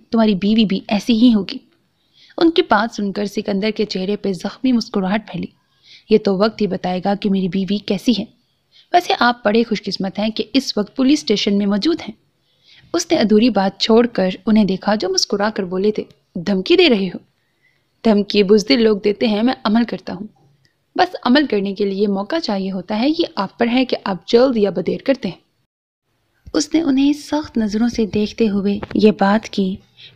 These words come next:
फिर एक गहरा सांस लेकर बोला, "खैर, चाय शाय का नहीं पूछेंगे? तुम अंदर चलो बेटा, चाय शाय के साथ अच्छा खाना भी खिलाएंगे।"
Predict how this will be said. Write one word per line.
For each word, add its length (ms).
फिर 380
एक 180
गहरा 340
सांस 400
लेकर 260
बोला, 320
"खैर, 240
चाय 200
शाय 220
का 120
नहीं 220
पूछेंगे? 520
तुम 200
अंदर 260
चलो 260
बेटा, 340
चाय 440
शाय 240
के 180
साथ 240
अच्छा 420
खाना 300
भी 160
खिलाएंगे।" 460